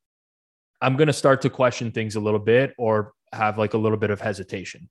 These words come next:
That's, I think, only natural, uh, in anything that you do. So, um, I, all that plays a factor. I mean, it's, I put a lot of time in the N F L. People are like, they always question it. Everyone questions it. I mean, you, you two just now, Rufus, but, like, I don't know. I,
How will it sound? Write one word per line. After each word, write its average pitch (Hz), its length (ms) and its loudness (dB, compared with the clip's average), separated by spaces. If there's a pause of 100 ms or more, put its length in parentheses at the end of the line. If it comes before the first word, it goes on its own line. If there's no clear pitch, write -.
That's, 110 300 -4
I 113 120 -2
think, 120 260 -4
only 110 280 -4
natural, 98 680 -10
uh, 107 220 -12
in 107 120 -6
anything 104 340 -6
that 95 160 -8
you 98 80 -12
do. - 300 -20
So, 101 420 -2 (460)
um, 113 340 -2
I, 120 80 -2 (120)
all 160 180 4
that 127 200 4
plays 120 300 0
a 110 40 -6
factor. 117 460 -6
I 101 40 -6
mean, 104 140 -6
it's, 113 160 -6 (120)
I 120 80 -2
put 170 180 0
a 160 40 4
lot 123 200 2
of 107 60 -2
time 95 260 -4
in 87 60 -14
the 90 100 -12
N 95 120 -12
F - 160 -18
L. 71 260 -14 (400)
People 120 260 0
are 113 80 4
like, 107 400 -2
they 127 240 2
always 143 280 4
question 107 360 -4
it. 87 160 -20
Everyone 127 320 2
questions 92 460 -6
it. 80 100 -18
I 98 60 -8
mean, 101 200 -6
you, 107 460 -4 (100)
you 110 220 -2
two 107 500 -4
just 107 200 -2
now, 120 180 2
Rufus, 98 500 -4
but, 95 200 -6
like, 98 180 -6 (720)
I 117 100 -2
don't 127 100 -2
know. 98 120 0
I, 113 140 2